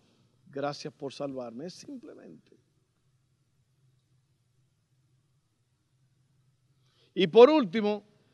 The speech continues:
dele seguimiento a sus hijos espirituales. Eso quiere decir, anímelos y asegúrense que están caminando bien.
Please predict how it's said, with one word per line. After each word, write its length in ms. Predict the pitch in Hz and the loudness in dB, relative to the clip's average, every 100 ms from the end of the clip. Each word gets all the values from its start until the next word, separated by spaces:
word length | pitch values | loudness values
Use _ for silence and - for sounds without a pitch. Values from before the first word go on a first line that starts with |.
| _ _ _ _ _ | _ _ _ _ _
dele 340 | 202 190 208 202 | 4 10 12 12
seguimiento 680 | 220 214 214 220 208 160 | 12 12 8 8 8 8
a 60 | 185 | 6
sus 260 | - 156 190 | 6 0 6
hijos 280 | 170 175 | 6 6
espirituales. 960 | 170 - 156 156 175 170 139 110 - - - - - _ _ _ _ _ _ _ _ | 4 0 0 2 6 8 8 0 -6 -8 -16 -20 -20 _ _ _ _ _ _ _ _
Eso 260 | - 147 143 | -8 -4 2
quiere 180 | 175 | 4
decir, 240 | 175 156 170 | 6 4 4
anímelos 720 | 165 170 196 190 170 165 147 | 2 4 4 4 6 6 6
y 60 | 160 | 0
asegúrense 640 | 143 160 147 170 160 170 | -2 0 2 4 4 0
que 100 | 147 | -4
están 220 | 135 151 147 | -4 -6 -2
caminando 600 | 143 143 131 135 131 120 | 0 2 2 2 2 2
bien. 380 | 113 101 95 | 0 -2 -10